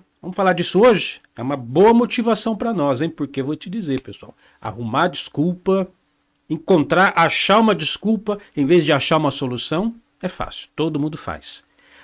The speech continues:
A habilidade dos vencedores, daqueles que se fazem sozinho, daqueles que constroem e a-,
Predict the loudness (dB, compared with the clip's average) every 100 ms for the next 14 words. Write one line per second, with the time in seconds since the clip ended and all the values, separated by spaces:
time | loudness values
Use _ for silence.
0 | _ -2 0 0 -2 -2 0 2 0 -4
1 | -12 _ -8 -6 -2 -4 -4 -6 -2 0
2 | 0 -2 -6 -6 -6 -6 -6 -8 -10 -2
3 | 2 2 0 -4 -6 -8 -4 -2 0 -2
4 | -4 -4 -6 -4 -6 -6 _ _ 0 2
5 | 0 0 2 4 4 2 -4 _ -20 _
6 | -2 -2 -2